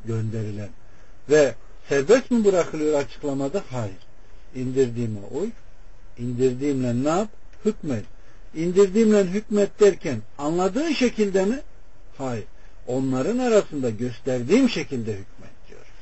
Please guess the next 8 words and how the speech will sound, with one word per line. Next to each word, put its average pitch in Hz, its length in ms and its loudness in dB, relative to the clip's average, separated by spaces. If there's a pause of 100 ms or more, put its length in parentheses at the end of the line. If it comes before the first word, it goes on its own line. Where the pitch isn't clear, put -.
(360)
Yani 143 380 0
beyanında 175 640 6
bile 156 220 6
Resulü 151 440 0
ne 196 40 4
yapmıyor? 202 500 2 (500)
Serbest 160 500 0
bırakmazken, 139 800 0